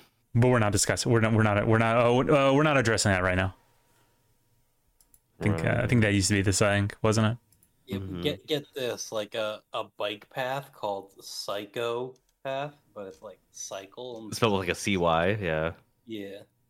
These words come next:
Speaker 2: Yeah, I don't hate it.
Speaker 1: <sighs> Really?
Speaker 3: Y-, you
Speaker 1: You're,
Speaker 3: ever,
Speaker 1: you're
Speaker 3: you ever been to the bakery across from the lodge?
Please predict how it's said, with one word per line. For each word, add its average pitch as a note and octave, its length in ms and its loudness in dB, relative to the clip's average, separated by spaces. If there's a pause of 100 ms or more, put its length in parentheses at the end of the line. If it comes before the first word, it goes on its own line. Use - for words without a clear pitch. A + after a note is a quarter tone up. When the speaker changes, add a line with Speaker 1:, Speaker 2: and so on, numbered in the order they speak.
(3000)
Speaker 2:
Yeah, C#3+ 100 -2 (200)
I G2 40 -8
don't G#2+ 140 -6
hate E2 160 -6
it. - 120 -12 (1500)
Speaker 1:
<sighs> - 60 4 (880)
Really? D#3+ 460 4 (240)
Speaker 3:
Y-, - 120 -12
you C3 120 4
Speaker 1:
You're, C3 80 6
Speaker 3:
ever, F#3 80 2
Speaker 1:
you're C#3 220 4
Speaker 3:
you - 120 -4
ever D#3 180 -2
been E3 200 -2
to D#3+ 80 -4
the D#3 160 2
bakery C#3 460 -2
across A#2+ 380 -6
from B2 100 -12
the A2 60 -6
lodge? A#2 420 -8